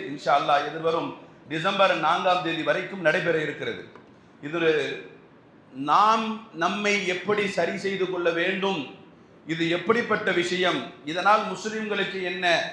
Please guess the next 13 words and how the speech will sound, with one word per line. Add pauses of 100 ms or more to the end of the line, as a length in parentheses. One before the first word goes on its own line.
(280)
என்ன
நடவடிக்கைகள்
எல்லாம்
இதனால்
ஏற்படும் (160)
என்ற (640)
ஒரு
சில
குறிப்புகள். (300)
முதலில்
நான்
சொல்ல
வருவது